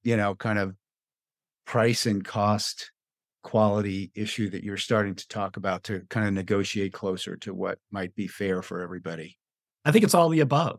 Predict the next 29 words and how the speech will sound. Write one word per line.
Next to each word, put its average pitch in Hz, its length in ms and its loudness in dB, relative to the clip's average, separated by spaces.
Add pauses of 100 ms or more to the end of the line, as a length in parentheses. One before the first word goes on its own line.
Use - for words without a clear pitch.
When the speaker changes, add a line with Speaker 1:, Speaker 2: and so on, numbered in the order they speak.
Speaker 2:
I 101 60 0
mean, 104 160 4
I 101 100 4
think 104 420 0 (540)
certainly 131 640 6
there 113 280 4
are 104 140 4
many 110 320 2
more 110 320 0
employers 104 720 2
that 98 240 2
are 113 260 8
interested 92 540 2
in 90 100 -6
direct 87 380 -12
contracts, 85 800 -6
going 98 400 4
directly 98 880 2
to, 98 400 2
you 101 160 0
know, 90 160 0
the 98 120 -2
providers 98 640 4
to 98 100 -2
do 90 140 -2
some 101 200 0
of 92 60 -6
this 85 160 -6
stuff. 82 300 -8